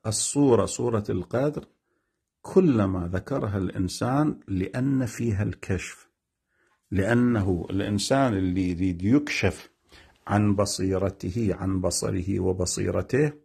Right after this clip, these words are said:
يقولون من الشروط في هذا الباب هي المداومة على ليلة القدر. "ومن قرأها ألفًا"، عندنا بعض الأساتذة يقول: "ومن قرأها ألفًا في كل ليلة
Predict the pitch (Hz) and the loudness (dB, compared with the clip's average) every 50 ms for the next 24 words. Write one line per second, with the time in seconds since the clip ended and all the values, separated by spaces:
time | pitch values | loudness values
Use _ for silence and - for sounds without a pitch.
0 | _ _ _ - - - _ _ _ _ - 98 - - 104 107 107 123 139 139 | _ _ _ -20 -20 -20 _ _ _ _ -6 -4 0 2 2 2 4 4 4 4
1 | 139 135 113 101 104 101 101 101 101 - - - - - 117 120 139 160 170 170 | 4 4 4 4 6 6 4 4 2 0 -4 -6 -4 -4 -2 2 4 4 4 2
2 | 170 - - 135 123 117 120 117 110 101 110 101 95 92 110 117 127 135 139 - | 0 -4 -6 -6 -4 -4 -4 -4 -4 -4 -4 -4 -2 -2 -2 -2 0 -2 -2 -4
3 | - _ _ _ _ _ _ _ _ _ - 110 104 98 92 92 90 92 92 85 | -8 _ _ _ _ _ _ _ _ _ 0 2 4 4 4 4 4 2 2 4
4 | 101 110 131 139 143 143 139 135 131 - 101 104 104 101 101 95 90 90 90 87 | 2 2 4 2 2 2 2 0 0 -2 -2 0 0 0 0 -2 -2 -4 -4 -6
5 | 82 78 - - 87 - - 87 87 - _ _ _ - - - - - _ _ | -8 -8 -8 -10 -10 -8 -8 -10 -10 -10 _ _ _ -20 -20 -20 -20 -20 _ _
6 | - 95 104 113 117 117 120 120 123 120 113 117 - 117 117 120 123 135 127 113 | 2 6 8 8 8 8 6 4 4 2 0 2 2 2 4 4 4 4 2 2
7 | 104 120 117 120 120 - 110 113 113 117 113 113 - 117 117 117 104 101 110 110 | 4 4 4 6 4 4 4 4 4 4 4 2 2 2 2 2 2 0 0 0
8 | 117 117 117 113 120 104 107 110 117 - 95 110 - - 127 120 110 - 117 113 | 2 0 2 4 2 2 2 0 -2 -2 -2 -2 -2 0 0 0 0 -2 0 2
9 | 117 113 113 107 - 113 113 113 107 107 113 110 113 117 117 117 113 110 - 110 | 4 4 2 2 2 2 4 6 6 6 6 6 6 4 4 4 2 4 4 4
10 | 110 110 117 - - 113 101 101 117 113 117 113 - - 113 113 117 110 - - | 6 6 6 4 4 2 4 6 6 6 6 4 4 4 4 4 4 2 0 0
11 | 117 113 110 104 110 - 110 113 110 - - 120 117 113 110 113 113 113 117 117 | 0 0 0 -2 -2 -2 -2 -2 -2 0 0 0 0 2 2 2 4 6 6 6
12 | 117 117 113 117 113 113 - 143 165 170 175 180 | 6 6 4 4 2 4 4 6 6 6 6 4